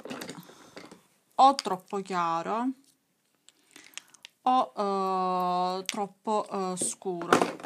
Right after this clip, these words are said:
Quindi, siccome, aiuto,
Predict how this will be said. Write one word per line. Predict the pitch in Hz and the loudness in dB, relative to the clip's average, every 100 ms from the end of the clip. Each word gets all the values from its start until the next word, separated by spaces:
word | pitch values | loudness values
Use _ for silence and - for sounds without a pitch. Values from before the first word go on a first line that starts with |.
| - - _ - _ - - - - | -10 -10 _ -20 _ -14 -14 -12 -16
Quindi, | - 214 196 190 | -10 -8 -6 -8
siccome, | 214 - 311 349 285 - - | -12 -8 -6 -2 -2 -4 -4
aiuto, | 277 262 - | -4 -2 -2